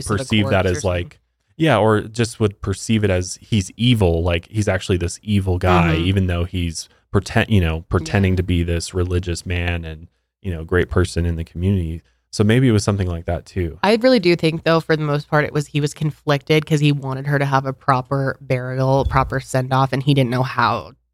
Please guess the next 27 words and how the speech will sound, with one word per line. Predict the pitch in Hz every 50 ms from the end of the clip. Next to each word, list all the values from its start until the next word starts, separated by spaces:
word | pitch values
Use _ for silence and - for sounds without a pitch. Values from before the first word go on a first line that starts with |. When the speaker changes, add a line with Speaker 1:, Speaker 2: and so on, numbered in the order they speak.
| _ _ -
Speaker 1:
to | - 131
make | 120 82 - -
that | - - 62 -
happen. | 135 - - - - - - - -
So | - - - -
he | - 147 151
just | - - - - - - - - _ _ _ _ -
left | - - 135 110 - -
her | - 76
there | 76 82 85 58 - - 160 -
for | -
the | - _
time | - - 151 139
Speaker 2:
Which | 117 110 - -
goes | 131 123 113
Speaker 1:
being. | 107
Speaker 2:
back | 107 104 107 107 -
to, | - - 113 104 98 95 95 92 90 92 92 - _ _ _ _ _ _ _ _ _ _ _ _ _ _ _ _ _
did | - 98 95 92
he | 92 - 101 95 92 87
really | 90 92 92 90 87 87
think | - - - 90 85 -
this | 87 85 - -
through? | - 101 98 87 82
Was | 85 85 90 95
this | 92 87 -
premeditated? | - - 101 87 85 85 85 90 87 - - - - - 57 -